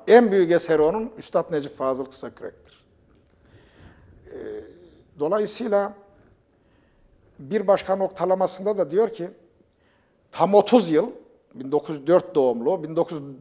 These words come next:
otuz dörtte gerçekleşiyor bu gör-, buluşma, görüşme. Ona i-, izafetle, "Tam otuz yıl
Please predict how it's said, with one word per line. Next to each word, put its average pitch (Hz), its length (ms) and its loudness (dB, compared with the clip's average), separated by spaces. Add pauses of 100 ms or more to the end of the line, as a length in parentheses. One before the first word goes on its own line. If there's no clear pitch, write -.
otuz 147 380 -6
dörtte 170 320 4
gerçekleşiyor 127 800 -4 (120)
bu 127 140 -4
gör-, 117 260 -4 (140)
buluşma, 117 400 -10
görüşme. 110 480 -10 (1800)
Ona 160 400 -2 (320)
i-, - 340 -20
izafetle, 147 840 -6 (1400)
"Tam 196 240 2
otuz 208 400 4
yıl 220 240 2